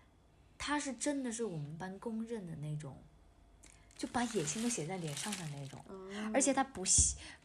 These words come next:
Speaker 1: 不会因为别人说她什么，她就不去做，不敢做了。
Speaker 2: 嗯。嗯。
Speaker 1: 她会很努力地去跟老师沟通，
Speaker 2: 她
Speaker 1: 帮助老师做老师的得力助手。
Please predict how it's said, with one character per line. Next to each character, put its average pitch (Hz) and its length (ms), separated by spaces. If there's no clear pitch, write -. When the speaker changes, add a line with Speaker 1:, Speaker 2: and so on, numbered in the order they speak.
Speaker 1:
不 180 240
会 226 320
因 208 240
为 220 120
别 165 220
人 208 100
说 262 260
她 240 180
什 156 200
么， 123 120
她 - 140
就 190 140
不 175 100
去 - 160
做， 220 260
不 254 80
敢 196 240
做 147 220
了。 - 60
Speaker 2:
嗯。 185 80
嗯。 180 260
Speaker 1:
她 - 160
会 277 160
很 226 240
努 190 180
力 214 140
地 160 100
去 208 160
跟 233 200
老 - 160
师 - 180
沟 202 260
通， 202 380
Speaker 2:
她 330 80
Speaker 1:
帮 277 240
助 269 140
老 151 180
师 175 160
做 196 160
老 143 140
师 - 160
的 170 100
得 165 140
力 226 240
助 240 180
手。 - 240